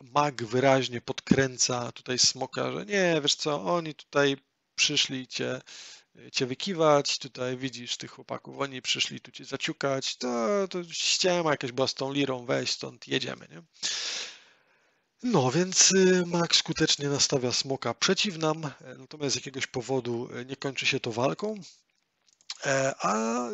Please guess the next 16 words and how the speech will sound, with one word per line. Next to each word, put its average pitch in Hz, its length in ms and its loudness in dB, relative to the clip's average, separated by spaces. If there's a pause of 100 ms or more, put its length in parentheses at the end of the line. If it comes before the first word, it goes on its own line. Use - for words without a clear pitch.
(180)
smok, - 600 0 (160)
e, - 260 -18
smok 139 320 -2
ucieka. - 360 -6 (280)
Co 196 120 -6
ciekawe, 160 600 0 (240)
e, 123 520 0 (500)
Smokor 175 520 -2
zwraca, 147 440 0 (340)
Storm 131 280 -4
Terror 165 420 -4
zwraca 131 480 0
się 131 320 2
do 139 200 -2
Ventiego 143 580 -2 (120)
per 127 320 0